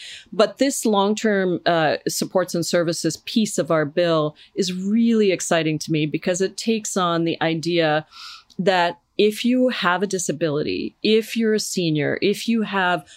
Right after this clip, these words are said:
one or more things that prevent you from, from living, activities of daily living, then you should be able to access care for that. And I think that we've incorporated a, a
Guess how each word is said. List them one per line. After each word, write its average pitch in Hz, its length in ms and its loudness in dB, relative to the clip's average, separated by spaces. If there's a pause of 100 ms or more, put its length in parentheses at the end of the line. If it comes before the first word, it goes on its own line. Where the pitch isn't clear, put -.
(160)
one 180 360 0
or 196 140 2
more 170 560 2 (320)
things 170 520 0
that - 200 0
prevent 175 540 -2
you 160 560 2
from, 165 500 0 (240)
from 170 480 0
living, 190 560 0 (260)
activities 185 540 -2
of 165 100 0
daily 180 280 2
living, 190 360 2 (320)
then 202 540 2 (320)
you 214 240 4
should 214 320 0
be 196 160 0
able 175 160 0
to - 180 -2
access 160 520 -2
care 143 640 0 (240)
for 160 420 0
that. - 360 -2 (140)
And 175 380 0
I 175 100 2
think 190 280 -2
that 180 240 0
we've 180 240 -2
incorporated 170 960 0
a, 160 160 0 (140)
a 160 160 0